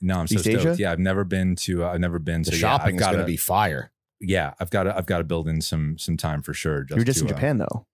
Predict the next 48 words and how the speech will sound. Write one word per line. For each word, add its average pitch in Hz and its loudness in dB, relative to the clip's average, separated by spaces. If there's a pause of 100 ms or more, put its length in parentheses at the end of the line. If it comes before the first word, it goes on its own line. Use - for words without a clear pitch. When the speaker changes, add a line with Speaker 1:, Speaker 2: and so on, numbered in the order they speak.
(220)
Speaker 1:
Yeah, 87 0
yeah. 120 -4 (140)
Speaker 2:
How 92 -2
was 98 2
that? 104 2
Speaker 1:
Absolutely. 90 -4 (680)
J-, 95 -4 (120)
it, 127 -6
it 120 -2
Speaker 2:
How's 117 2
Speaker 1:
was - 2
Speaker 2:
the - 4
Speaker 1:
a, - 4
Speaker 2:
motherland 120 4
Speaker 1:
it - 4
was 196 0
a, - 2
Speaker 2:
doing? 95 2
Speaker 1:
it 143 4
was 175 2
a 175 2
cool 170 2
time 160 4
to 160 0
be 208 2
there 147 4
because 104 2
they 110 4
had 107 0
just 120 2
essentially 120 2
maybe, 110 2
like, 107 0 (420)
two 135 2
weeks 127 0
before 104 2
we 104 0
got 98 0
there, 90 2
they'd 87 0
reopened 95 0 (340)
to 117 -4
basically, 101 2
like, 92 -2
pre 120 2
twenty 101 0
twenty 101 0
protocol, 85 -4